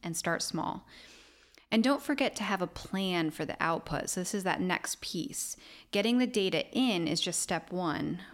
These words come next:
What are you gonna do about your patients that you've identified as high or rising risk? Do you have a plan, or do you have capacity to reach out to them and get them the services that they need?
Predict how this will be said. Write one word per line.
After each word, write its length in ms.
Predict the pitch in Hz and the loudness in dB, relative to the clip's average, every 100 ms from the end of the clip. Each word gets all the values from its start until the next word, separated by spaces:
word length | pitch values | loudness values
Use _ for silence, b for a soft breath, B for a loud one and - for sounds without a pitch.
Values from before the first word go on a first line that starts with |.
| - | -14
What 400 | - 175 180 214 | -12 -10 0 2
are 60 | 233 | 4
you 100 | 220 | 2
gonna 180 | 214 185 | 2 0
do 200 | 175 185 | 0 0
about 220 | 170 - | 0 0
your 100 | 156 | -4
patients 480 | - 180 170 165 156 | -4 -4 -2 -2 -2
that 100 | - | -4
you've 140 | 160 | 0
identified 600 | 160 160 160 156 151 147 | 0 0 0 0 -2 0
as 120 | 147 | -2
high 440 | - - 156 151 151 | -2 -2 0 0 0
or 100 | 165 | 0
rising 440 | 156 147 151 151 | -2 -2 -2 -2
risk? 500 | 170 190 - - - - | 0 0 0 -4 -6 -8
Do 100 | - | -4
you 220 | 175 165 | -4 -4
have 260 | 165 - 160 | -4 -2 -2
a 60 | 156 | -2
plan, 600 | - 160 147 165 240 262 | -2 -2 0 2 2 2
or 200 | - 170 | 0 -4
do 100 | 165 | -4
you 60 | |
have 80 | 156 | -6
capacity 560 | 165 - 160 - 185 170 | -6 -2 -2 -2 -4 -4
to 100 | 151 | -4
reach 320 | 156 156 - | -2 -4 0
out 180 | 143 - | -2 -2
to 100 | 220 | -2
them 320 | 208 208 190 | 0 0 0
and 180 | 147 147 | 0 0
get 120 | 160 | -2
them 120 | 170 | 0
the 80 | 151 | -2
services 500 | - 147 143 - 185 | -2 -4 -4 -4 -4
that 120 | 190 | -4
they 140 | 202 208 | -4 -2
need? 260 | 226 240 | 0 -2